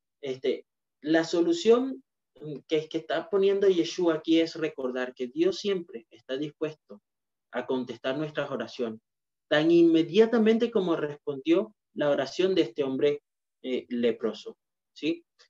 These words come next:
Eh, ¿qué cosas podemos hacer nosotros? ¿Qué cosas podemos encontrar? A veces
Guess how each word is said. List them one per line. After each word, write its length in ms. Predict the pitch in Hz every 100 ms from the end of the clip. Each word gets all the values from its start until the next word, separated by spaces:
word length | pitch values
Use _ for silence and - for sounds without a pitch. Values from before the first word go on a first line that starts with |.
| _
Eh, 440 | 156 151 143 123 - _ _ _ _ _ _ _ _ _ _ _ _ _ 147 _ _ _ _ _ _ _ _ _ _ - - _ _ _ 214 -
¿qué 160 | 214
cosas 300 | 247 240 240
podemos 500 | 226 196 190 202 -
hacer 240 | 180 170 160
nosotros? 420 | 165 170 165 139
¿Qué 160 | 160 -
cosas 320 | 180 170 185
podemos 480 | 160 147 160 170 170
encontrar? 600 | 151 139 127 131 135 -
A 80 | 143
veces 500 | 156 165 185 180 143